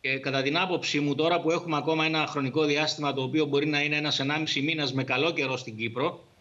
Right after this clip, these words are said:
θα πρέπει να δούμε και την, ε, τη-, την πρόταση αυτή για πλήρη έλεγχο του πληθυσμού. Υπάρχει φυσικά η πιο σωστή, η πιο έγκυρη, η πιο ακριβής μέθοδος του P C R και υπάρχει και μία δεύτερη μέθοδος με το αντιγόνο, δηλαδή αυτό το rapid test που λέμε,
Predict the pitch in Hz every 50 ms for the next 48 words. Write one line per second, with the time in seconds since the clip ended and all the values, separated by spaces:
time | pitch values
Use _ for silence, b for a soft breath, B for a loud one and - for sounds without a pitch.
0 | _ _ _ _ - 147 135 135 156 165 170 170 170 165 151 147 143 165 175 180
1 | 180 175 175 165 160 - 139 147 147 147 143 143 139 139 139 135 135 135 131 127
2 | 131 127 123 123 123 120 113 147 143 135 - 139 131 131 131 131 151 160 170 165
3 | 170 139 - 151 135 120 120 - - 139 143 165 - B B B B B B B
4 | - 139 135 127 131 170 180 190 185 175 160 151 151 160 170 175 165 - - 165
5 | 143 147 139 147 139 127 135 135 123 143 165 160 131 113 117 B B B B B
6 | B - 131 131 127 156 175 180 180 - 185 151 143 - - - - 165 165 156
7 | 127 - - - 175 180 175 - 170 156 - - - 170 165 160 165 - - -
8 | 165 170 165 160 165 170 165 160 156 165 160 156 151 143 131 - - 165 170 170
9 | 156 - - 151 151 147 156 170 160 135 139 147 156 165 139 160 147 143 135 139
10 | - 123 110 - 160 156 - 135 127 123 123 131 143 151 B B B B B B
11 | B B _ _ _ - - 160 151 143 135 156 170 185 180 - - 190 180 -
12 | 165 156 151 165 180 180 175 170 165 151 139 175 196 196 - - 165 151 143 139
13 | 151 156 156 175 165 170 160 135 151 151 151 - 147 143 139 127 120 123 113 127
14 | 143 156 165 170 151 151 139 135 135 156 156 143 - 170 165 139 147 143 151 165
15 | 165 - 151 - - 170 165 - - - 147 131 127 123 123 135 165 185